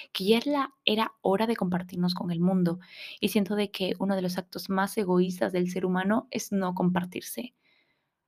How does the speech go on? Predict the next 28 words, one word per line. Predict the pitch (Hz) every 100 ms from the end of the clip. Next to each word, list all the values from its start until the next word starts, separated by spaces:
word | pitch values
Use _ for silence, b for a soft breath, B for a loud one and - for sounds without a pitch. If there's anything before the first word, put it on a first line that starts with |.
| _ -
No | 214 220
dejar | 214 208
que | 208
las | 202 185
otras | - 185
personas | - - 196 196
aprendan | 196 196 185 185 180
de | 180
nosotros. | 180 190 180 -
Y | -
siento | - 220 285
de |
que | 277
no | 190 185 202
es | 214 214
necesario | 185 - 202 185
tener | 190 185
un | 185
curso | 180 202 196 - 175 180 B B -
para | 196 180
dejar | 180 180 196 190
que | 202
las | - 202
otras | 202 -
personas | - - 190 190
aprendan | 185 208 196 190 190
de | 180
nosotros, | 170 - - - -